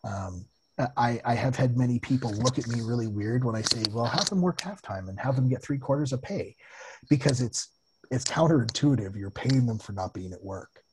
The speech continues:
Um, but it does work, uh, with the right numbers. Number thirteen, and this one is where I said that things get a little really out of the box or really kind of dark. And, um, I,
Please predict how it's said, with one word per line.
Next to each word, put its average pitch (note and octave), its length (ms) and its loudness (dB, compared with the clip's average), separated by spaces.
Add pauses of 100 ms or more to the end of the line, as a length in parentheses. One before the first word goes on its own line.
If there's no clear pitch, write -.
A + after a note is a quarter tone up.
(400)
Um, F2+ 440 -8 (560)
but C3+ 220 6 (140)
it C3 240 2
does B2 380 4
work, - 420 -8 (360)
uh, F2+ 420 -4
with B2+ 280 2
the C3 80 -2
right A2+ 220 -4
numbers. F#2+ 500 -10 (2000)
Number F3 240 10
thirteen, D3+ 600 6
and A#2 140 0
this C#3+ 180 2
one E3 180 2
is C#3 300 -4
where C3+ 220 6
I C#3 80 4
said C#3 300 2
that B2+ 140 0
things C3 300 -2
get C3+ 120 2
a C3 40 2
little B2+ 600 2
really B2+ 420 2
out B2 100 0
of B2 60 0
the A#2 80 -2
box A#2+ 380 -4
or A2+ 80 -6
really G#2+ 400 -6
kind A#2 260 -2
of G2+ 120 -8
dark. G#2 420 -6
And, G#2 360 -6
um, F#2+ 360 -6 (200)
I, A2 100 -4